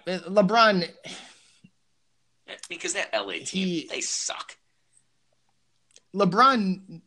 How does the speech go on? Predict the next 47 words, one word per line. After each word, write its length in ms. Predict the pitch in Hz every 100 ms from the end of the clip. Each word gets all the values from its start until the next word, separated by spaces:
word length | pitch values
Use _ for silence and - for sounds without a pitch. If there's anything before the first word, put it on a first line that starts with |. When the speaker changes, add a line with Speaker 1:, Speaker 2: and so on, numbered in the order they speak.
| _
Speaker 1:
LeBron, 420 | 160 175 202 226 -
he 180 | 233
had 240 | 202 233 185
this 160 | 170 - _ _
planned. 540 | - 139 127 117 110 - _
I 80 | 135
mean, 200 | 139 139 - _ _ _ _ _ 160
LeBron 340 | 160 196 233
can 100 | 196
say 160 | 190 185
whatever 260 | 170 165
he 140 | 165 131
wants 260 | 143 147
that 100 | 131
he 100 | 143
came 280 | 131 139 131
back 340 | 123 123 127
to 80 | 127
try 200 | 120 135
and 120 | 131
win 140 | 127 127
Cleveland 500 | - 131 123 123 - _ _ _
a 60 | 117
championship, 680 | - 123 120 123 123 120 117
and 120 | 117
it 100 | 113
was 180 | 117 -
for 120 | 123
Cleveland. 600 | - - 131 131 131 123
And 140 | 117 - _ - - _ -
I, 80 | - _ -
Mike, 240 | 151 151
I 80 | 170
think 180 | 180 160
that's 200 | 160 156
a 40 |
bunch 220 | 139 131
of 100 | 127
bullshit, 500 | 120 120 - 113 113 _
personally. 540 | 131 123 123 120 113 - _ _ 160
LeBron 400 | 165 202 240 190
bought 280 | 165 180 180
that 180 | 151
mansion 480 | 135 135 147 156 135
in 60 | 135
L 220 | 135 127
A, 220 | 127 135